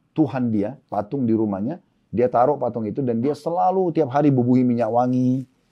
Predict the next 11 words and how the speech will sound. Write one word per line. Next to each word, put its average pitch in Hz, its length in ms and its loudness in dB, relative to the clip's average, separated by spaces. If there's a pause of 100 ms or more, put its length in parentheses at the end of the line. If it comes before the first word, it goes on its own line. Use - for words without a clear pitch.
(160)
dia 110 160 2
selalu 117 400 0
ajak 107 160 -2
ngobrol, 123 720 4 (240)
dia 107 240 0
minta 113 240 -2
doa 117 320 -4
sama 117 240 -8
patung 113 280 -8
itu. 123 200 -10 (560)
Rupanya 165 400 0